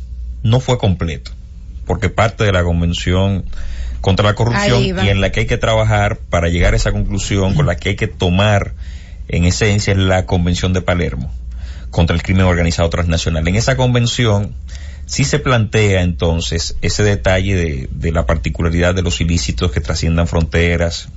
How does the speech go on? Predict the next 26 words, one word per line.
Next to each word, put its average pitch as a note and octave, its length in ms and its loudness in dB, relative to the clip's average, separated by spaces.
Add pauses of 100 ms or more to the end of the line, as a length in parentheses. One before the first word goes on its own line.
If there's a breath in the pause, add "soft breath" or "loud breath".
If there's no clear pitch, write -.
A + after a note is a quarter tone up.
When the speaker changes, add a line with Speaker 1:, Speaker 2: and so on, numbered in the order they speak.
(100)
Speaker 1:
que - 80 -6
se E2+ 100 -2
consideran E2+ 460 0
crimen F2 260 2
organizado, G2 640 0 (380 loud breath)
y A2+ 60 2
el G#2+ 140 2
Código G#2+ 340 2
Procesal G#2+ 420 2
Penal A2+ 260 0
entonces G#2 380 0
no G2 160 2
permite G2+ 400 0
derivar G2 460 2
que F2 160 -2
los F2 260 -2
ilícitos G2+ 480 0
de F2 80 2
crimen A2 280 0
organizado G2+ 520 0
no F#2+ 80 0
son F2 180 -2
prescribibles. E2 560 -4
La G#2 180 4
otra C#3+ 500 0 (300 loud breath)
tesis D3+ 440 -2